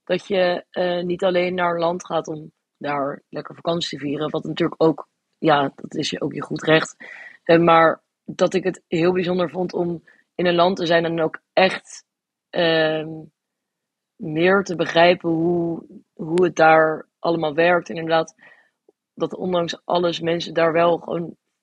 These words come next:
vrolijk en, eh, vriendelijk blijven. En, ehm, ja, dat heeft me heel veel, dat is me bijgebleven. En ook gewoon de goede sfeer in de groep. En als ik aan terugdenk, dan word ik gewoon weer, ja, ik weet niet. Het is gewoon zo'n positieve reis is het geweest. <laughs>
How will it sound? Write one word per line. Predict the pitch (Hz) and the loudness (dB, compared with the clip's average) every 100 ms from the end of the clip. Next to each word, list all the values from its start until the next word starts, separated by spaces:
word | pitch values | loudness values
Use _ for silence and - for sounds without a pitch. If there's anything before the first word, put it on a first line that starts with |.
| _ | _
vrolijk | _ - 170 175 165 - | _ 0 2 2 0 -4
en, | - 165 160 160 160 | -10 -6 -6 -8 -14
eh, | - 156 156 156 156 156 151 - _ _ _ | -14 -10 -6 -6 -6 -8 -10 -16 _ _ _
vriendelijk | - 180 175 160 - | -2 0 2 0 -2
blijven. | 160 160 160 156 156 156 | 2 2 2 -2 -4 -4
En, | - 156 156 | -4 -6 -8
ehm, | 151 151 156 - - - - - | -12 -14 -16 -20 -20 -18 -14 2
ja, | 160 143 127 | 4 4 4
dat | - 175 - | 2 2 4
heeft | 165 | 0
me | 165 | 0
heel | 160 156 | -2 -4
veel, | 151 156 147 - | -6 -8 -8 -8
dat | - - | -8 -6
is | 147 | -6
me | 156 | 2
bijgebleven. | 151 156 - 160 160 160 165 | 4 4 2 4 4 2 -2
En | 160 | 2
ook | 151 160 | 2 0
gewoon | - 156 156 - - - | 0 0 -2 -6 -18 -8
de | 160 | -4
goede | 175 165 160 156 | 0 2 2 2
sfeer | - 170 170 | 2 4 4
in | 160 | 2
de | 156 | 0
groep. | 185 190 - | 2 2 2
En | 165 | 0
als | 160 | 0
ik | 165 | 0
aan | 170 156 | 0 0
terugdenk, | 170 185 165 151 | -2 -2 0 0
dan | 160 151 151 | 0 -2 -4
word | 151 139 | -6 -4
ik | |
gewoon | - 143 | -2 -2
weer, | 139 139 135 _ _ _ _ | -2 -4 -6 _ _ _ _
ja, | 139 123 - - | -2 -2 -4 -14
ik | - | -14
weet | - 143 | -4 -4
niet. | 127 - | -4 -8
Het | - | -16
is | - | -6
gewoon | 165 151 | -4 0
zo'n | 156 156 | 2 2
positieve | 156 160 139 135 160 147 147 | 4 2 2 -6 -8 -4 -2
reis | 139 135 147 151 | -2 2 4 4
is | 131 117 | 2 -4
het | - | -4
geweest. | 135 123 127 - - | -2 0 0 -2 -8
<laughs> | 165 - | -8 -8